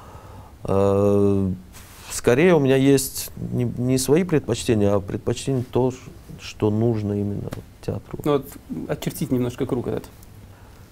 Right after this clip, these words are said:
Speaker 1: Пока у нас щас такой период, я уже говорил, что у нас следующий год и Бриттона,
Speaker 2: Мгм.
Speaker 1: и Вагнера,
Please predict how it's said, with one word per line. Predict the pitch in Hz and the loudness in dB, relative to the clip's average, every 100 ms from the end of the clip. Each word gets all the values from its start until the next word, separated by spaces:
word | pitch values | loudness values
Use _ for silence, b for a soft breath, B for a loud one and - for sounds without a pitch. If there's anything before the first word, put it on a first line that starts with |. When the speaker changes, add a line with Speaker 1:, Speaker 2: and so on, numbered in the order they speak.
| B - - - | B -20 -20 -4
Speaker 1:
Пока | 113 - 123 | -2 4 4
у | 117 | 4
нас | 120 117 | 2 0
щас | 117 | -2
такой | - 110 123 | -2 0 0
период, | 127 147 190 151 - 87 92 - - - - | 2 2 2 2 0 -4 -4 -8 -16 -16 -6
я | 117 120 | 0 2
уже | 117 110 | 2 2
говорил, | 117 120 131 127 | 2 4 4 2
что | - - 104 | 0 2 2
у | |
нас | 104 101 90 - | 4 2 0 -4
следующий | - 101 98 - | 0 0 0 -4
год | 104 104 95 | -2 0 0
и | |
Бриттона, | 98 101 160 - 131 123 117 120 - | -2 -2 -2 -2 -4 -2 -4 -8 -10
Speaker 2:
Мгм. | 165 143 147 151 B B B B | -10 -8 -10 -12 B B B B
Speaker 1:
и | 104 | -4
Вагнера, | 107 127 127 117 113 107 107 | 2 2 2 0 0 0 0